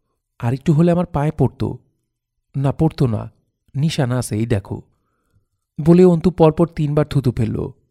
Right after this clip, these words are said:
প্রতিবারই সেই থুতু পুতুলের পায়ের আশেপাশেই পড়ল, কিন্তু পায়ে লাগল না। ছেলেটির এই ক্ষমতায় পুতুল অভিভূত হয়ে পড়ল। সে বলল, "তোমার নাম কি?" "অন্তু মিয়া।" "এটা তোমার কুকুর?" "হুম।"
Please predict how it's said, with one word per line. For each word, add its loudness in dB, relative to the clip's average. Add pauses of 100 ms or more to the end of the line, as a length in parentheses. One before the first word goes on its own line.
(400)
প্রতিবারই 2
সেই -4
থুতু 0 (120)
পুতুলের -2
পায়ের -4
আশেপাশেই -4
পড়ল, -4 (640)
কিন্তু -2
পায়ে 0
লাগল -2
না। -8 (840)
ছেলেটির -2
এই 0
ক্ষমতায় -2 (140)
পুতুল 2
অভিভূত 2
হয়ে 2
পড়ল। -4 (600)
সে -2
বলল, 4 (720)
"তোমার 4
নাম 0
কি?" -4 (1080)
"অন্তু 2
মিয়া।" -2 (840)
"এটা -2
তোমার -2
কুকুর?" 0 (640)
"হুম।" -2